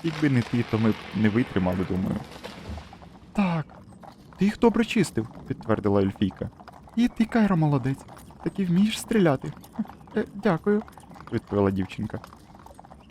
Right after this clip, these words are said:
«Пропоную їхати до тих пір, поки кінь не змориться», запропонував Валет. «Я, звісно, розумію, що вони нас бояться,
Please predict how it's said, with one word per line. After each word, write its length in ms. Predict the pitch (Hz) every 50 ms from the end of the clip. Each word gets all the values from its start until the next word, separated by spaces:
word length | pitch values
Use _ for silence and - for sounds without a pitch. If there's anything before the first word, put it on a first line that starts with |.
| - - - - - - - - - - - - - - - - - -
«Пропоную 600 | - 123 - - 180 185 208 208 202 202 196 - -
їхати 440 | 143 147 196 190 - 180 165 190
до 120 | 170 143 170
тих 260 | - - 190 147 -
пір, 340 | - - 202 226 220 202 - - - -
поки 220 | - 139 - 160
кінь 260 | 139 - - 190 185 185
не 100 | 190 185
змориться», 500 | 160 170 185 170 135 113 104 - - - 117 - - -
запропонував 720 | 120 104 104 - - 107 - - 101 104 98 98 98 92
Валет. 260 | 90 98 98 92 - - - - - - - - - - - -
«Я, 320 | 113 107 127 160 190 170
звісно, 360 | 123 107 107 110 - - 127 120
розумію, 520 | 117 110 104 117 123 143 185 196 160 120
що 180 | - - - 113
вони 160 | 117 143 160
нас 160 | 147 131 113
бояться, 480 | 104 101 113 127 190 220 - - -